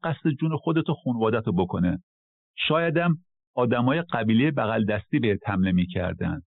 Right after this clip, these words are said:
سایر خطرهای طبیعی مثل سیل و زلزله و اینا هم که بماند جای خود. سازگاری بیشتر با تهدیدات مختلف یعنی احتمال زنده موندن بالاتر. این منفی گرایی و احتیاط و ترس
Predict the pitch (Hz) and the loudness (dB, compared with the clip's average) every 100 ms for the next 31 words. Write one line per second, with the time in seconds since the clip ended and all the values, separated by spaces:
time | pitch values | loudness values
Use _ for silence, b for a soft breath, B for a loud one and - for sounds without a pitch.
0 | _ _ _ _ _ _ 147 143 170 196 | _ _ _ _ _ _ -2 2 2 0
1 | 151 147 135 160 185 160 123 131 143 156 | -4 -2 0 0 -2 -4 -2 0 2 0
2 | 151 156 147 - 143 156 123 113 107 120 | 0 -2 -4 0 0 2 4 4 4 4
3 | 117 110 123 147 110 113 147 156 160 160 | 2 2 2 2 2 4 4 2 0 0
4 | 143 139 131 131 123 - 101 90 - 85 | 0 2 2 2 0 0 2 0 -2 -10
5 | _ _ _ _ _ _ _ _ _ 147 | _ _ _ _ _ _ _ _ _ 2
6 | 170 208 190 190 190 180 185 - 185 175 | 4 4 4 4 4 2 2 0 0 0
7 | 175 175 180 170 160 156 165 165 165 - | 0 0 -2 -4 -2 0 2 2 0 0
8 | 156 151 151 151 _ _ _ - 117 131 | 0 2 0 -2 _ _ _ -6 0 2
9 | 170 123 95 - 120 139 127 101 104 110 | 2 0 -4 0 2 4 4 2 2 2
10 | 104 117 117 117 151 160 117 95 92 - | 2 4 4 4 2 0 2 2 0 -4
11 | 92 - _ _ _ _ _ - 196 185 | -6 -8 _ _ _ _ _ 0 4 4
12 | 135 120 127 123 127 123 123 139 160 117 | 4 0 0 0 2 2 2 4 4 4
13 | 110 95 131 143 - 107 139 151 165 | 2 -2 -2 -2 0 -4 -2 -2 -2